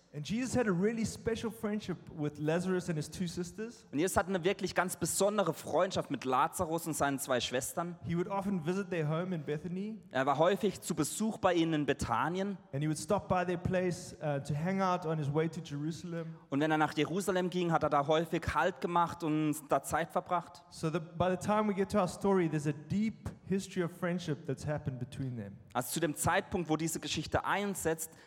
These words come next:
Speaker 2: gibt es schon eine ganz tiefe Freundschaft zwischen ihnen.
Speaker 1: So we pick up the story in John eleven, verse one.
Speaker 2: Und wir lesen die Geschichte in Johannes elf, Vers eins.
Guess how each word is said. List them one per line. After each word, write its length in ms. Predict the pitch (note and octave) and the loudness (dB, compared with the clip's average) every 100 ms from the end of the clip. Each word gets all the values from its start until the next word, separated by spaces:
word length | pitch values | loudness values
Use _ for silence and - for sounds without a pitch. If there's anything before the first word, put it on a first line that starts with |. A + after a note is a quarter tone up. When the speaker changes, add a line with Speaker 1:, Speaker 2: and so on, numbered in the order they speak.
| - | -8
Speaker 2:
gibt 180 | D#3 | -6
es 80 | D#3+ | -2
schon 120 | F3 | -2
eine 60 | D#3+ | 0
ganz 360 | D#3+ F3+ - - | 0 0 -4 -4
tiefe 400 | - A3 G#3+ E3+ | -2 -2 -2 -6
Freundschaft 720 | - C#3 E3+ F#3+ - C3+ - | -4 4 4 4 2 0 0
zwischen 280 | C3+ - A#2+ | -4 -4 -6
ihnen. 220 | F#2+ D#2+ - _ | -8 -10 -16 _
Speaker 1:
So 220 | - D3+ | -2 0
we 80 | D#3+ | 2
pick 220 | A3+ A#3 | 2 2
up 80 | G3+ | 0
the 80 | G3 | -4
story 580 | - G3 F#3+ F3+ F3 F3 | 2 4 6 6 2 0
in 240 | E3+ D3+ C#3 | 0 0 0
John 220 | D#3 F3 | 2 2
eleven, 400 | E3 D#3 D#3+ C#3+ | 2 0 0 -2
verse 200 | C#3 C3 | -4 -2
one. 220 | C3 A#2+ G2+ - - | -4 -4 -6 -14 -10
Speaker 2:
Und 60 | C3 | -4
wir 80 | C#3 | 0
lesen 300 | E3+ F#3+ F#3+ | 2 0 -2
die 80 | |
Geschichte 380 | E3+ - F#3 - | -6 -2 -2 -2
in 100 | E3+ | 0
Johannes 560 | D3+ C#3 D3 E3 D#3+ - | 0 2 0 0 -2 -4
elf, 340 | C#3+ E3 F3 | -2 0 -2
Vers 240 | - C#3 - | -2 -2 -2
eins. 480 | A2+ D#2 - - | -4 -6 -12 -16